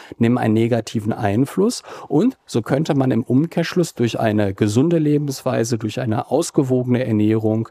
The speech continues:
dazu beitragen, dass man eine gesunde Physis hat und man unterstützt auch die Samen- und Spermienproduktion.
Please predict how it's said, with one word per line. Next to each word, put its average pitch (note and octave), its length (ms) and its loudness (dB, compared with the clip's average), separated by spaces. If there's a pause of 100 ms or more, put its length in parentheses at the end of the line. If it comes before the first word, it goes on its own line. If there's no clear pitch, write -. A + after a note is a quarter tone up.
(540)
dazu A2+ 280 0
beitragen, C3 840 -2 (220)
dass - 180 -6
man A2+ 160 0
eine G#2+ 440 0
gesunde A2+ 420 2
Physis F#3+ 520 -2
hat E3+ 220 -4 (240)
und - 240 -2
man B2 100 0
unterstützt A#2+ 600 -2
auch C3 260 -2 (240)
die C3+ 260 0 (120)
Samen- A2+ 540 0
und B2+ 140 -2
Spermienproduktion. G2+ 1200 0